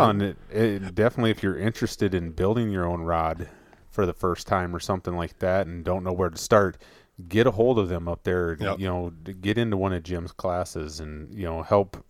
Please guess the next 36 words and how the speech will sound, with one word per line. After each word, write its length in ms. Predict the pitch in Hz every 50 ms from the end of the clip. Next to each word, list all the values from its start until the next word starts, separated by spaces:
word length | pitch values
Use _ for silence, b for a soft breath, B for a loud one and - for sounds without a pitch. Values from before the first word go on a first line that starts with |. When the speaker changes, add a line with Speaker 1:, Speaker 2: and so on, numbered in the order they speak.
| _ _ _ _ _ _ - -
Speaker 2:
help 200 | - 113 - -
that 140 | - 104 95
learning 340 | 98 101 104 101 95 90 80
curve 240 | - 85 82 78
a 80 | 78 76
lot. 300 | 71 71 71 69 65 - - -
Speaker 1:
Yep. 220 | - 107 101 104 - B B B B B B B
I 60 | -
can't 260 | - - 262 330 370
believe 300 | - 240 202 208 220 196
I 140 | 165 135 120
got 200 | 110 131 123 117 -
action 440 | 120 120 123 131 - - - 143 131
and 160 | 113 101 -
power 360 | - 107 98 98 98 90 87
mixed 400 | 87 87 87 - - - - 82
up. 120 | 80 69 -
I 120 | - 139 156
mean, 200 | 170 185 196 196
I 80 | 175
can 320 | - 165 160 151 123 113 110
believe 340 | 104 101 95 90 87 80 92
it. 100 | 92 - 110
I 140 | 113 113 104
can 280 | - 117 107 98 98
believe 320 | 90 92 87 90 90 87 -
it. 240 | 95 92 - -
Uh, 200 | - 101 87 85 - b b b b b b b b b -
um, 280 | - 85 82 80 82 - - - _ _ _ _ _ _ _ _ _ _
but 180 | - 80 - - _ _ _ _ _ _ _ _ _ _ _ _ _ _ _ -
yeah. 120 | - - -
Speaker 2:
It's 120 | - -
all 100 | 240 185
right. 240 | 101 76 76 90 107 - - - - - - - - -
Speaker 1:
Now 260 | 101 110 107 123 135
I, 80 | 127